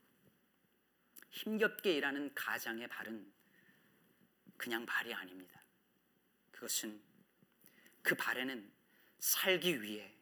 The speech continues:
몸부림쳐 온 한 남자의 혹은 한 여자의 인생의 무게가 고스란히 담겨져 있는 것입니다.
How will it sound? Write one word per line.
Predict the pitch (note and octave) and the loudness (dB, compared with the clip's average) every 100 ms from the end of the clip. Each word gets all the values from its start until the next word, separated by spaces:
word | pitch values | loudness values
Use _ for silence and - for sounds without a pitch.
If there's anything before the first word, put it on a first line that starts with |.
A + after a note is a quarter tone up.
| _ _ - - - | _ _ -20 -18 -2
몸부림쳐 | C#3 C#3+ D3 D3+ D3+ - - | 0 2 0 -2 0 0 0
온 | C#3+ D3 C#3+ | 0 0 0
한 | C3 - D3+ | 0 0 0
남자의 | A2+ A2 A#2+ A2 G#2 - | 0 -2 -4 -4 -6 -8
혹은 | C3+ | -8
한 | A#2+ C#3+ C3+ | -4 -2 -2
여자의 | A2 G2+ A2+ G#2+ G2 - - - - - - _ _ | -2 -6 -8 -8 -10 -16 -20 -20 -20 -20 -20 _ _
인생의 | C3 B2 B2+ C3+ C3 | -2 0 0 -2 -4
무게가 | A#2+ G2 G2+ G2+ G#2+ - | -6 -8 -12 -12 -14 -16
고스란히 | - B2+ - B2+ A#2+ A2+ | -12 -6 -6 -4 -6 -6
담겨져 | - G2+ G2 F#2+ G#2 | -10 -12 -12 -12 -12
있는 | F#2 F#2+ | -14 -16
것입니다. | - - - - | -14 -14 -14 -18